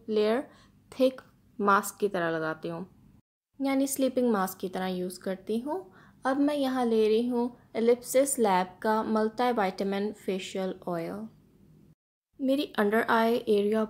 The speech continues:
बहुत ही ड्राई रहना शुरू हो गया था। मैं जितनी मर्ज़ी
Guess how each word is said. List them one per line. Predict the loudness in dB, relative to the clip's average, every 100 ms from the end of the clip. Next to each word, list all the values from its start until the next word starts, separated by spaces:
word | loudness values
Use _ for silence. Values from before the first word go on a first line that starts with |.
| -4
बहुत | -6 0 0 0
ही | 0
ड्राई | 2 2
रहना | 2 2 0
शुरू | -2 -2 0
हो | 0
गया | -2 -2
था। | 0 0
मैं | 0 0 2
जितनी | 0 2 2
मर्ज़ी | 4 2 2 0 0